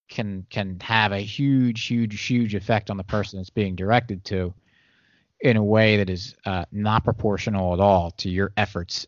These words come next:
in, in whatever you're doing to, uh, virtue signal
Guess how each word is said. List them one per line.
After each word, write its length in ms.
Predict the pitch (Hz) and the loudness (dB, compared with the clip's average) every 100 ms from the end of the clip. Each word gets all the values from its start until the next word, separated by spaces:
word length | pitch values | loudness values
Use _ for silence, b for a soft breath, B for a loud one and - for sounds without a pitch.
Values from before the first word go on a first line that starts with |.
| - | -6
in, 380 | 95 85 82 90 _ _ | -6 -4 -8 -12 _ _
in 100 | 110 | -2
whatever 240 | 95 98 95 | 2 4 4
you're 220 | 92 98 | 2 2
doing 340 | 87 90 87 | 2 2 2
to, 260 | 85 92 85 B B B B B B B _ _ - | 2 0 0 B B B B B B B _ _ -2
uh, 280 | 90 80 - _ - | 0 0 -6 _ -8
virtue 480 | 123 127 113 - 104 | 2 4 4 4 2
signal 640 | - 110 98 92 87 - | 2 2 2 -2 -4 -10